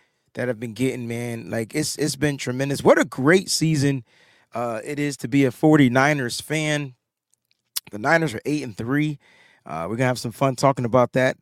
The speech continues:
The first place in the N F C West, that's always fun to talk about. But guys, since you're here, don't forget to hit that like button right now. Go ahead and click it just in case you forgot to do it. I'm just sending you reminders, the thumbs up button. Feel free,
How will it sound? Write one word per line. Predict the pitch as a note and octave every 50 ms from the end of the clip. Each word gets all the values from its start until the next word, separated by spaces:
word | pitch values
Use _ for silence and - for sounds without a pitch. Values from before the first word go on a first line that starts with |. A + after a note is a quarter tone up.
| _ _ -
The | -
first | - - B2+ C3 -
place | - C3 C3 B2+ B2+
in | B2+
the | A#2 -
N | B2 B2
F | B2
C | - - B2+
West, | A2+ A#2 B2 C3+ - -
that's | B2+ - -
always | - A#2+ A#2 A#2 A#2+ A#2
fun | - - A#2+ A2+
to | A2
talk | G#2+ - B2 B2 A#2
about. | B2 A2 B2+ B2+ C3 C3 -
But | - B2 A2
guys, | - D#4+ E4+ E4+ -
since | - D4+ E4+ A#3+ -
you're | G#3 F3
here, | D3 A3+ A#3+ A#3+ A#3 F#3+ - - - - - - -
don't | - D4
forget | - D4+ D#4+ C4+
to | A#3+
hit | A#3+ A#3+
that | C4+ A#3 G#3
like | G3 G3 G#3 A#3+ G#3 C3+
button | - G3 F#3 F#3 F3+ F#3+ F3 _ _ _ _ -
right | A3 D4+ F4+ E4
now. | D4 D4 C4+ A3 D3+ B2
Go | - G3+
ahead | A#3 A3+
and | A3 G3+
click | - - A3 A#3+ - B3+
it | A#3 D#3
just | - F#3+ F3 -
in | G3
case | - G3 G3 G3 -
you | - -
forgot | - B2+ A#2+ D#3 D#3+ E3 -
to | C#3
do | B2 E3 E3
it. | E3+
I'm | D#3+ C3+
just | B2+ - _ _ -
sending | - - D#3+ D3 D3 D3
you | C#3+ C#3+ C3+
reminders, | A#2 A2 A2+ B2+ C#3 C#3+ D3 D3 D3 C#3+ C3
the | - -
thumbs | - - C#3+ C#3+ C#3+ B2+ B2+
up | D3 C3+ A#2+
button. | G#2+ C#3 C#3+ C#3 C3+ C3 _ - - - _ _ _ _ _ _ _
Feel | _ - F3+ F3+
free, | E3 - - E3 E3+ E3+ F3 F#3 F#3 F3